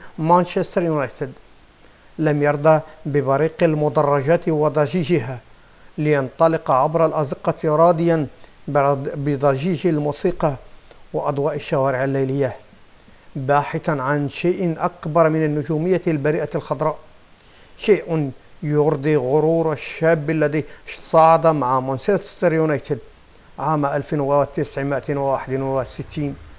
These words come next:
في مرحلة هامة من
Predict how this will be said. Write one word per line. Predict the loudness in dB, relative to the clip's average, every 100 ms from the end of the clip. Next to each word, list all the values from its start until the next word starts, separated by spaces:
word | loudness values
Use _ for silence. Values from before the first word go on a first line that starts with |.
| -20 -20 -20 -16
في | -6 -4
مرحلة | -2 -4 -2 -2 0 0 -2 -4 -18 -14
هامة | -4 0 2 0 -2
من | -2 -2